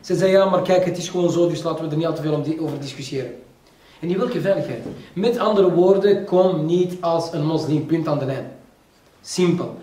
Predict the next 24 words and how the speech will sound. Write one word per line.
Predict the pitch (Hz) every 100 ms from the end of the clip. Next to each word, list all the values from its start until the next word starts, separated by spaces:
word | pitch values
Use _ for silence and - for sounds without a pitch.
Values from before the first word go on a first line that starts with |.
| - -
kom | - 196 175
niet | 180 185 190
als | 175
een | 151
moslim. | 160 143 123 - - - - - - - _ _ -
Heb | 143 185 190
je | 214
een | 208
uiterlijk | 220 214 220
van | - 208
moslim, | 214 196 220 226 - - -
dan | 151
word | 156 151
je | 151
er, | 139 135 147
dan | 143 151
word, | 151 151
dan | 147 147
word, | 147 143
dan | 147
word | 147 143
je | 135
eruit | 131 127
gegooid. | 117